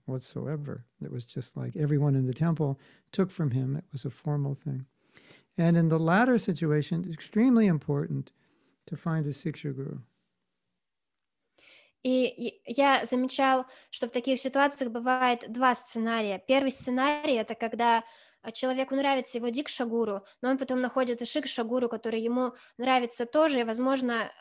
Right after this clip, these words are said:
Speaker 2: а, чьё, чьи наставления больше откликаются,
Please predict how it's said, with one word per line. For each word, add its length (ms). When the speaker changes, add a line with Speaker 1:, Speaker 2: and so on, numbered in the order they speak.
Speaker 2:
а, 380
чьё, 440
чьи 280
наставления 580
больше 280
откликаются, 800